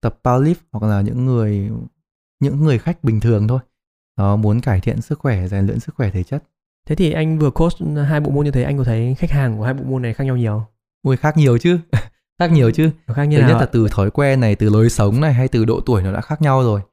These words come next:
Speaker 1: Như là những bạn tập powerlifting ấy, thường là những bạn rất là trẻ,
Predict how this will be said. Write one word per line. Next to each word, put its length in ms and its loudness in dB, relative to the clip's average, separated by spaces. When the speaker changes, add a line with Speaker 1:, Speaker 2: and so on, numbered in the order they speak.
Speaker 1:
Như 100 0
là 100 2
những 220 0
bạn 160 0
tập 220 -2
powerlifting 500 0
ấy, 80 -8
thường 200 4
là 80 2
những 200 -2
bạn 120 -8
rất 80 -2
là 100 2
trẻ, 300 -2